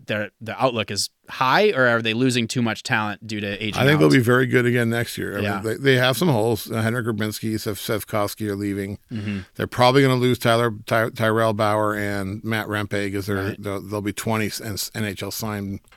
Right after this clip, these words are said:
Speaker 2: prospects. They can play in the A H L, but you never know. One of those guys could get sent back. Um, it's happened before. It's rare, but sometimes those guys do get sent back. Um, so th-, th-, those are, those are about five holes. But,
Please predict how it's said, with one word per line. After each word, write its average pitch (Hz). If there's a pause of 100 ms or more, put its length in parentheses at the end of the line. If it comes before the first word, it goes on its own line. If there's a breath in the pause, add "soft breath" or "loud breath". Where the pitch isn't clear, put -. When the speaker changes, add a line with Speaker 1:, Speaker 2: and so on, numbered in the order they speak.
Speaker 2:
prospects. 139
They 110
can 101
play 113
in 101
the 104
A 101
H -
L, 101
but 131
you 170
never 190
know. 135
One 113
of 123
those 120
guys 117
could 120 (220)
get 117
sent 113
back. 113 (160)
Um, 104
it's 107
happened 104
before. 104
It's -
rare, 107
but 95
sometimes 104
those 101
guys 101
do 101
get 98
sent 101
back. 117 (260 soft breath)
Um, 120
so 139
th-, 147
th-, 143
those 151
are, 135
those 143
are 127
about 117
five 113
holes. 117
But, 120